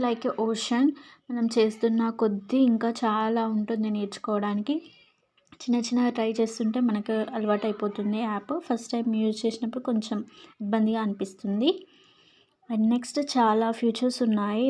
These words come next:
మనం height, widthని, length of the వీడియోని అడ్జస్ట్ చేసుకోవచ్చు by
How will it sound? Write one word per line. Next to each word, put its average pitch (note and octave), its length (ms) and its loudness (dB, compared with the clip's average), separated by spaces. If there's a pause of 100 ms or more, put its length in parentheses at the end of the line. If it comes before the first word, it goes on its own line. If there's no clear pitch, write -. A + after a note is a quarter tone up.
(140)
మనం G#3+ 200 2 (100)
height, G3+ 260 0 (140)
widthని, G#3+ 480 0 (160)
length G#3 300 0
of G3+ 60 -8 (100)
the G#3+ 100 0 (240)
వీడియోని G#3 580 2 (180)
అడ్జస్ట్ G#3 380 -2
చేసుకోవచ్చు G3+ 560 -4
by G#3 100 -2